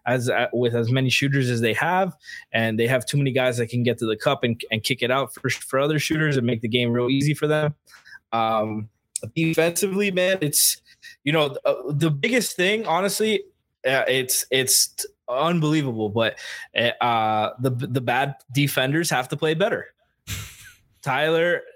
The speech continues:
Tyler, Goran, Nunn, Duncan, they have to play better. They can't be fucking weaknesses. They have to take better angles. They have to be smarter. They have to be sharper.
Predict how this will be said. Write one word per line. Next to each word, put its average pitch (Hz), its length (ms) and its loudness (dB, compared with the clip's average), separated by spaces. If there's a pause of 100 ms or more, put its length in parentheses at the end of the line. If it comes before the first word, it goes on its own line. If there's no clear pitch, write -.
(120)
Tyler, 143 500 0
Goran, 143 600 0
Nunn, 135 540 0 (140)
Duncan, 135 440 0
they 117 120 2
have 113 260 0
to 135 80 0
play 151 200 -2
better. 156 340 0
They 117 220 0
can't 135 380 0
be 147 120 0
fucking 147 400 0
weaknesses. 143 640 -2 (340)
They 113 100 0
have 120 240 0
to 139 100 -10
take 147 260 0
better 147 240 2
angles. 135 400 0
They 123 100 2
have 117 180 0
to 131 80 -2
be 139 120 2
smarter. 131 460 0
They 127 100 2
have 117 120 0
to 139 60 -4
be 143 100 0
sharper. 139 580 0